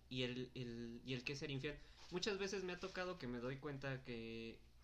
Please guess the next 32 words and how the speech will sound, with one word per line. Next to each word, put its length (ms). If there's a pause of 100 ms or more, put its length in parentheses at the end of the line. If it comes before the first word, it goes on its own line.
(400)
que 80
a 20
veces 220
la 80
gente 260
piensa 340
que 120
ni, 300
que 520
es 120
infiel 260
en 120
algunos 380
otros 240
temas. 400
Unos 240
dicen 260
que 140
con 140
mensajes 580
nada 200
más 160
ya, 100
ya 240
eres 180
infiel 340 (440)
y 60
otros 180
más 160
ya 100
dicen 320
que, 400